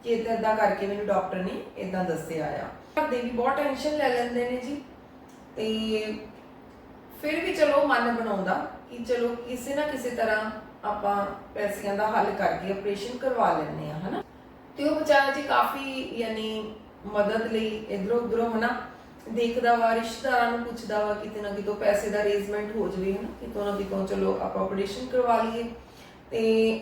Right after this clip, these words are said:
ਐਂਡ ਤੇ ਜੀ ਪਰ ਉਹਦੇ ਕੋਲ ਹੱਲ ਨਹੀਂ ਹੁੰਦਾ। ਫਿਰ ਉਹ ਆਪਣੇ ਘਰਦਿਆਂ ਨੂੰ ਕਹਿੰਦਾ ਵਾ ਕਿ ਚਲੋ ਛੱਡੋ, ਵਾਹਿ-, ਵਾਹਿਗੁਰੂ ਜੀ ਤੇ ਛੱਡ ਦੇਣਾ ਮੈਂ ਕਿ ਪੈਸਿਆਂ ਦਾ ਹੱਲ ਨਹੀਂ ਹੋ ਰਿਹਾ ਹੈਗਾ ਤੇ ਹੁਣ ਆਪਾਂ ਆਪਰੇਸ਼ਨ ਵੀ ਕਿੱਥੋਂ ਕਰਾਉਣਾ, ਪਹਿਲਾਂ ਤਾਂ ਆਪਾਂ ਟੈਸਟ ਹੀ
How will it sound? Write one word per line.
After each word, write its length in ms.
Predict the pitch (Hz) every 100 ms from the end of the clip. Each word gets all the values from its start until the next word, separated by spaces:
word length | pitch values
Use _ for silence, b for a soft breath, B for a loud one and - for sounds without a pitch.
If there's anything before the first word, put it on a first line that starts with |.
| -
ਐਂਡ 300 | 240 285 330
ਤੇ 120 | 320 302
ਜੀ 120 | 302
ਪਰ 180 | 285 262
ਉਹਦੇ 200 | 262 -
ਕੋਲ 140 | -
ਹੱਲ 300 | - 254 233
ਨਹੀਂ 100 | 226
ਹੁੰਦਾ। 320 | 226 208 208 233
ਫਿਰ 280 | 247 240
ਉਹ 180 | 240 247
ਆਪਣੇ 240 | 240 226 226
ਘਰਦਿਆਂ 400 | 269 262 220 214
ਨੂੰ 100 | 208
ਕਹਿੰਦਾ 320 | 196 190 208
ਵਾ 80 | 240
ਕਿ 220 | 247 -
ਚਲੋ 280 | 262 240 240
ਛੱਡੋ, 300 | 202 190 220
ਵਾਹਿ-, 280 | 214 196 -
ਵਾਹਿਗੁਰੂ 520 | 208 214 208 214 277
ਜੀ 100 | -
ਤੇ 180 | - -
ਛੱਡ 240 | 240 190
ਦੇਣਾ 340 | 180 180 180 185
ਮੈਂ 180 | 214 - - B B B B
ਕਿ 440 | 269 269 262 254 233 - 233
ਪੈਸਿਆਂ 420 | 254 247 254 247
ਦਾ 120 | 254
ਹੱਲ 280 | 254 254 233
ਨਹੀਂ 240 | 233 277 269
ਹੋ 160 | 247
ਰਿਹਾ 200 | 262 277
ਹੈਗਾ 260 | 277 233 247
ਤੇ 140 | 254
ਹੁਣ 120 | 269
ਆਪਾਂ 220 | 240 226 233
ਆਪਰੇਸ਼ਨ 420 | 214 208 240 262
ਵੀ 60 |
ਕਿੱਥੋਂ 380 | 269 226 - 214
ਕਰਾਉਣਾ, 320 | 214 220 226
ਪਹਿਲਾਂ 260 | 262 247 247
ਤਾਂ 100 | 247
ਆਪਾਂ 140 | 247
ਟੈਸਟ 380 | 233 - 147
ਹੀ 60 | -